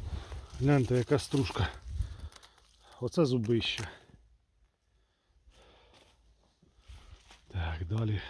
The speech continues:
далі, далі йдемо. Знаєте, що я таке помітив? По цій стороні річки одні клени та ясені. Тільки на тій стороні річки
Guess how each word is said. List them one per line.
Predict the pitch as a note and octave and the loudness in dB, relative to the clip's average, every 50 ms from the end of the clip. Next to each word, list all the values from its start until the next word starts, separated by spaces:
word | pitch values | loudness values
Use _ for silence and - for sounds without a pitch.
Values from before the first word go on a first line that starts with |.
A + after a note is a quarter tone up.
| - - - | -12 -14 -10
далі, | - G#2 A2+ A#2 A#2 A#2 A2 | -8 -6 -4 -2 -2 -2 -2
далі | G#2 A#2+ A#2 A2+ A2+ A2 | 0 0 0 0 0 0
йдемо. | G#2+ A#2 A#2+ A2+ G#2+ E2+ - - - _ _ _ _ _ _ - _ _ _ _ _ _ - | 0 0 0 -2 -2 -4 -6 -12 -20 _ _ _ _ _ _ -20 _ _ _ _ _ _ -4
Знаєте, | - D3+ E3+ F3+ F3 - C#3+ | 0 2 4 4 4 2 2
що | - - C#3 | 2 2 2
я | B2+ A#2 | 2 2
таке | B2+ A2+ - B2 | 2 2 2 2
помітив? | A#2 - C3+ B2+ C#3 C3+ B2 A2+ - B2 A#2+ - - - - - - - - - - - - - - - - - - - - - - - | 4 6 6 8 8 8 8 6 4 2 0 -2 -6 -10 -14 -20 -20 -18 -16 -14 -14 -14 -14 4 10 12 12 12 12 10 4 0 -4 -2
По | D3 C#3+ | -2 0
цій | - - B3 A#3 | 2 4 4 4
стороні | - - - D#3 D3 C#3+ C#3 C3+ B2+ | 4 4 2 4 4 4 4 2 0
річки | A#2 A2+ G#2+ - - - - - - - - - - - - - - - | -2 -2 -4 -4 -4 -4 -2 0 0 0 0 0 -2 -2 0 0 0 2
одні | - - - F3+ F3+ | 2 2 4 4 4
клени | - - E3+ F3+ F#3+ F#3+ F3+ E3+ D3 C3+ A#2+ - - - - - - - - - - - - - - - - - - | 4 4 6 6 8 8 8 8 6 4 4 2 0 -4 -8 -10 -16 -14 -14 -12 -12 -12 -14 -14 -16 -18 -20 -12 -4
та | - C3+ C3+ | 0 4 6
ясені. | C3+ D3 E3 E3 D3+ - - C3+ B2+ B2+ B2 G#2+ - - - - - - - - - - - - - _ _ _ _ _ _ - - | 6 8 8 6 6 4 2 0 2 2 2 0 -2 -4 -10 -18 -14 -12 -12 -12 -12 -14 -20 -20 -20 _ _ _ _ _ _ -16 -12
Тільки | - F3 D#3 F3+ | -2 4 6 8
на | E3 E3 | 8 8
тій | D#3 - F3+ D#3+ | 6 4 0 -2
стороні | - - D3 B2+ B2 A#2+ B2 A#2+ | 0 0 -2 -2 -2 -2 -2 -2
річки | A#2 A#2 - - - - - | -2 -2 -2 -4 -6 -6 -8